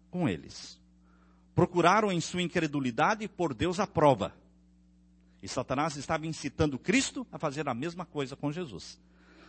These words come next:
Deus já tinha testificado publicamente, dizendo: "Este é o meu filho amado, em quem eu me comprazo." E agora, Satanás fala para Jesus, presunçosamente, se lançar.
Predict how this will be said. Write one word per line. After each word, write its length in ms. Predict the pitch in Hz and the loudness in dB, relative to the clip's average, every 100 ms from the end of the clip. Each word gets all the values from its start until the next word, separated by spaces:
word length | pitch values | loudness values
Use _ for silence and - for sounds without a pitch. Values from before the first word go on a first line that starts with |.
| - | -4
Deus 240 | 95 202 | 6 6
já 120 | 180 175 | 6 2
tinha 200 | 180 180 | 0 -2
testificado 840 | 180 - - 160 175 202 214 220 - - _ _ | -2 -4 -6 0 6 6 6 -2 -6 -20 _ _
publicamente, 720 | - 302 233 185 156 220 254 214 | 4 4 4 2 2 0 -2 -4
dizendo: 400 | 160 143 196 160 | -4 -2 0 0
"Este 220 | 220 214 | 0 2
é 40 | |
o 20 | |
meu 140 | 185 156 | 2 0
filho 220 | 170 156 | 0 0
amado, 320 | 135 180 240 | 4 4 4
em 120 | 214 | 2
quem 260 | 175 247 311 - _ _ _ _ _ - | 2 0 0 -8 _ _ _ _ _ -4
eu 80 | 120 | -2
me 100 | 120 | 0
comprazo." 640 | 143 131 104 82 - - _ _ _ _ _ _ _ _ _ | -2 -2 -4 -6 -10 -20 _ _ _ _ _ _ _ _ _
E 80 | 120 | -2
agora, 400 | 123 123 170 214 - _ _ _ _ _ _ _ - | 2 6 6 4 -4 _ _ _ _ _ _ _ -10
Satanás 500 | 123 120 120 185 - | -8 -4 -2 -2 -2
fala 240 | 160 160 | -2 -2
para 140 | 143 | -2
Jesus, 560 | 123 113 165 202 - - _ _ _ _ _ _ _ _ _ _ _ _ _ | -4 -6 -8 -10 -10 -16 _ _ _ _ _ _ _ _ _ _ _ _ _
presunçosamente, 1080 | 175 214 170 143 151 135 123 110 165 190 - | 0 0 0 -4 -2 -2 -2 -4 -6 -8 -12
se 180 | - 165 | -10 -8
lançar. 580 | 165 147 127 82 - | -6 -6 -6 -6 -8